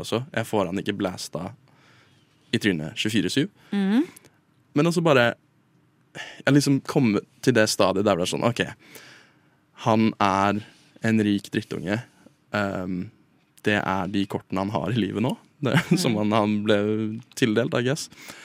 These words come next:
Speaker 1: Ehm, og jeg er litt sånn, ja, la gutten leke seg, la gutten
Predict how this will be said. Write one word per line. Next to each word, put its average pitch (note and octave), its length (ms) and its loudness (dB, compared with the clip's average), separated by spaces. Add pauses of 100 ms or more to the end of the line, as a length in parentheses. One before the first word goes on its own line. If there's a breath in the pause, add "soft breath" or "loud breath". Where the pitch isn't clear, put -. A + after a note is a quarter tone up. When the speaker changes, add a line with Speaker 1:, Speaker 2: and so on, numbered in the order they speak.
(340 loud breath)
Speaker 1:
Ehm, A2 520 4 (720 soft breath)
og D3 80 6
jeg D3+ 80 6
er D3 60 4
litt - 80 -4
sånn, - 140 -6
ja, - 220 -8 (100)
la A2+ 280 4
gutten A2 360 -2
leke - 260 -4
seg, G#2+ 160 0
la G#2+ 280 2
gutten G#2 480 -2